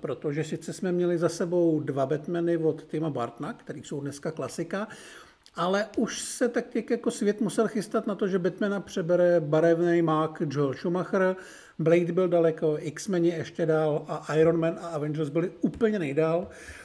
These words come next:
Takže v té době spíš jste mohli vidět věci jako Phantom s Billy Zanem, což je něco, co vidět fakt jako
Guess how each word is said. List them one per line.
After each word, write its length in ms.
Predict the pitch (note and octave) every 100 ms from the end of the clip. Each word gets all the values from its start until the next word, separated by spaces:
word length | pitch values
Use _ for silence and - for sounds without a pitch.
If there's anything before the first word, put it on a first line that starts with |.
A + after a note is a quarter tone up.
| - _ _
Takže 640 | E3 D3 D3 E3 F#3 F#3
v 60 | F3+
té 160 | - F3+
době 320 | F3+ F3 F3
spíš 600 | - - F#3 D#3+ - -
jste 200 | - F3
mohli 300 | F3 D#3+ F3
vidět 380 | E3 D#3+ D#3+ D#3
věci 320 | D3 D3 F3
jako 220 | D#3+ D3
Phantom 560 | - E3 E3+ - F3 C#3
s 80 |
Billy 260 | C#3 D#3 E3+
Zanem, 480 | D3+ D3+ D3 D3 D3
což 220 | - -
je 100 | D3
něco, 180 | C#3+ E3
co 160 | -
vidět 280 | C#3+ C#3+ D3+
fakt 160 | - D3+
jako 220 | C#3+